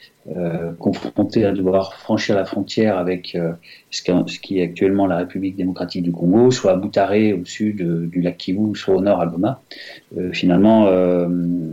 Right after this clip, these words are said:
derrière, certains d'entre eux, y compris des, des prêtres, bien sûr, ont quitté, euh, la République démocratique du Congo pour venir se réfugier en France. Et je crois que c'est un problème que l'on rencontre pas forcément que pour le Rwanda, puisque,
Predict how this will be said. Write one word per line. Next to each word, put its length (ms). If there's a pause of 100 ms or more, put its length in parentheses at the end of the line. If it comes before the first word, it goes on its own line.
derrière, 600
certains 420
d'entre 520
eux, 120
y 100
compris 360
des, 240 (480)
des 160
prêtres, 440
bien 180
sûr, 420 (280)
ont 200
quitté, 560
euh, 760
la 140
République 400
démocratique 460
du 60
Congo 280
pour 200
venir 260
se 100
réfugier 380
en 80
France. 560 (720)
Et 80
je 60
crois 120
que 60
c'est 140
un 200 (400)
problème 460
que 100
l'on 140
rencontre 380 (220)
pas 160
forcément 800
que 120
pour 320
le 60
Rwanda, 400
puisque, 680